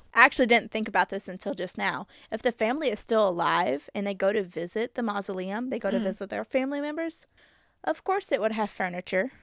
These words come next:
Speaker 2: Yeah, fair.
Speaker 1: Paintings,
Speaker 2: Mm-hmm.
Speaker 1: statues, somewhere for you to chill out, maybe talk to mom, dad that passed away.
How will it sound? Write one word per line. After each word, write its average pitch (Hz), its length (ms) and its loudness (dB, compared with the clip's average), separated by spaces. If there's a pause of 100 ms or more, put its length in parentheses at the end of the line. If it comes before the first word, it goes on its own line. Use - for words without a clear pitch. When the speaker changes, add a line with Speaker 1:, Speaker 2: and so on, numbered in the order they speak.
(380)
Speaker 2:
Yeah, 190 320 2
fair. 175 380 -4
Speaker 1:
Paintings, 196 840 -4
Speaker 2:
Mm-hmm. 202 160 -6
Speaker 1:
statues, 190 760 -2
somewhere 208 420 0
for - 180 -6
you 208 160 0
to 196 80 -2
chill 247 280 2
out, 208 280 4
maybe 214 240 0
talk 220 360 0
to 233 100 -6
mom, 202 320 -2
dad 196 300 2
that 196 160 -2
passed 185 340 -4
away. 196 440 -2